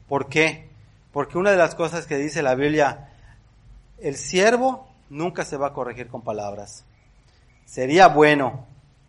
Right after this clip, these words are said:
pero muchas veces tenemos que pagar las consecuencias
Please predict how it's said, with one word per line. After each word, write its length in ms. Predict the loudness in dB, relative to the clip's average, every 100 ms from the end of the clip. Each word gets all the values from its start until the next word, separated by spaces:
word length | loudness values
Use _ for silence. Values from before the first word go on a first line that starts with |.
| _ _ _
pero 180 | -10 -6
muchas 340 | -2 -2 0 -2
veces 240 | -4 -8
tenemos 380 | -8 -6 -6 -8
que 120 | -10
pagar 360 | -6 -4 0 2
las 240 | 0 0
consecuencias 1000 | -8 -10 -10 -4 0 0 -2 -4 -4 -6